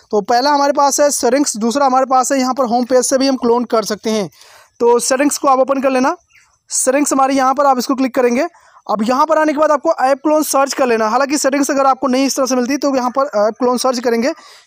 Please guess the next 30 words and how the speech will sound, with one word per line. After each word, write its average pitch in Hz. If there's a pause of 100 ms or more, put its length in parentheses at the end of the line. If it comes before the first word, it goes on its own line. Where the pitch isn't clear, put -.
(120)
ये 247
ऑप्शंस 320
आपको 294
by 240
default 269
मिल 254
जाएगा 254 (140)
applications 240
and 254
permission 247
वाले 240
के 240
अंदर, 240 (400)
आप 208
इसको 247
प्रेस 233
करेंगे। 226 (640)
अब 208
ये 262
है 320
हमारा 285
ऐप 254
क्लोन 285
सेटिंग्स, 277
जहाँ 220
पर 311 (380)
हमारे 247
फ़ोन 247
के 254
अंदर 254